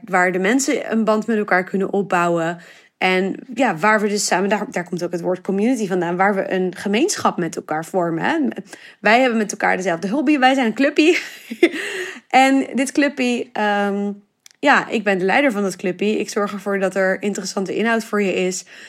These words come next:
dat er een heleboel te leren valt. En tegelijkertijd gaat het ook om de mensen die in de community zitten, die elkaar ook, ehm,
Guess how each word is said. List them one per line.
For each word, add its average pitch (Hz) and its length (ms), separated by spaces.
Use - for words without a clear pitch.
dat 208 180
er 196 100
een 208 60
heleboel 196 360
te 196 140
leren 240 280
valt. 185 420
En 214 140
tegelijkertijd 208 920
gaat 202 240
het - 200
ook 233 260
om 208 140
de 190 80
mensen 196 320
die 190 160
in 220 140
de 254 80
community 190 400
zitten, 170 300
die 180 120
elkaar 190 440
ook, 196 300
ehm, 180 600